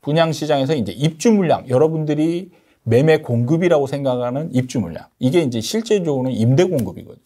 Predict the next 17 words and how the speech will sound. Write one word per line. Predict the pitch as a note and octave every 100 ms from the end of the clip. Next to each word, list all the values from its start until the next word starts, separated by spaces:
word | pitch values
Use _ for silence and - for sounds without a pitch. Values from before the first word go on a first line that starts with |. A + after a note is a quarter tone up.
| _ -
예. | - - -
임대 | F3 C#4+ D4
공급으로 | C4 B3 A3+ G#3 G3 F#3 E3+ D#3 D3 - F#3+ D#3 E3+
이제 | C3+ C3+
탁 | - -
들어오면 | C3+ C3+ F#2+ F2+ G#2 G2+ A2 _ _ _ -
지금 | G3 G3+ F3
요즘에 | B2+ D3+ G3 F#3 F3+ F#3+ G#3+ _ -
옛날하고 | A#2 A#2 D#3 F3+ E3+ D#3+ D#3 D3+ C#3+ D3+ D3+ D3+ - _
완전히 | F#2+ B2 F3 B2
차원이 | - F#3+ E3
달라진 | A2 A2 A#2 F2+
게 | G2 A2+ - _
세입자 | - B3+ D#4 D#4 G#3+
맞추는 | A2 G#2+ B2 A2
게 | G2
어려워졌어요. | - - - _ _